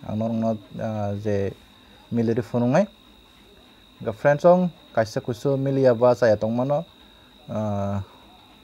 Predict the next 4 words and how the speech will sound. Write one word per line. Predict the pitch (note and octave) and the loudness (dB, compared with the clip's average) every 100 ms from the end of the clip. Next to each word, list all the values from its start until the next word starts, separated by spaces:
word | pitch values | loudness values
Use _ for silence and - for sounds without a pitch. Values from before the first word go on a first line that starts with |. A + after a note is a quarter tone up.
| _ _ - _ - | _ _ -20 _ -8
motamuti | A#2+ C#3+ D3+ D#3 D#3+ D#3 D3+ - - | 2 4 4 0 4 4 2 -2 -6
ninety | B2 A#2 A#2 B2 | 0 0 0 0
percent | C3+ C3+ - C#3+ | 4 4 2 -2
to | C3+ C#3 C3 | 0 0 0